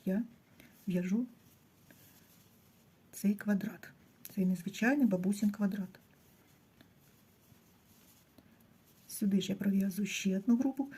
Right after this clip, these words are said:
е, через повітряну петлю пров'язую ще одну групу з трьох стовпчиків.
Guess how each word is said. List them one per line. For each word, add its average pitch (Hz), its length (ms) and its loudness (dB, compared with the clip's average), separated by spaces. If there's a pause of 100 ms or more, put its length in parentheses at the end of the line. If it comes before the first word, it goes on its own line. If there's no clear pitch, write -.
(220)
е, 190 580 0 (240)
через 190 480 0 (460)
повітряну 185 500 2
петлю 208 540 0 (180)
пров'язую 196 480 0
ще 202 240 0
одну 214 180 0
групу 185 300 -6
з - 80 -14
трьох 190 240 -2
стовпчиків. - 580 -10